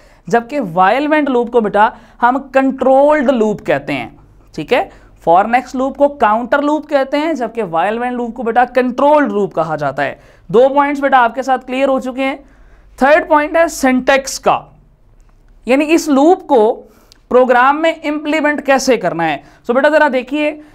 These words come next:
हमने लिखा हुआ है for, जो कि एक कीवर्ड है और हमारे लूप का नाम भी है बेटा,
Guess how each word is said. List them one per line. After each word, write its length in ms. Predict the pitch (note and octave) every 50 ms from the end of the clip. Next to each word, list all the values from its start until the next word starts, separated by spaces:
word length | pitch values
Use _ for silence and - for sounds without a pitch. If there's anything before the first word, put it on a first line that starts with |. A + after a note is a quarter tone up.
| _ -
हमने 220 | A3 A#3+ C4 D4+
लिखा 240 | D4+ C#4 B3+ A#3 D4+
हुआ 140 | C#4+ C#4+ D4
है 60 | D4 C4+ - -
for, 300 | A#3+ A3+ A3 B3+ D4 - - - - _ _ _ -
जो 200 | F#3+ D#3+ A3+ A#3 B3
कि 100 | C#4 C4+
एक 280 | G#3+ A#3+ A#3+ - - -
कीवर्ड 480 | - D4+ D#4+ E4 D#4 D4 C#4+ C#4+ D4 D4
है 200 | C#4 C#4 C#4+ C#4+
और 140 | C#4 C4+
हमारे 320 | B3+ B3 A#3 A3 G3 G3+ G3+
लूप 300 | G3 G3+ B3 C#4 C#4+ C#4+
का 120 | - D4 C#4+
नाम 280 | C4+ C4 C4 C4 C4
भी 120 | C#4 C#4 C#4
है 80 | C#4
बेटा, 300 | C4+ - - C4 C4 C4+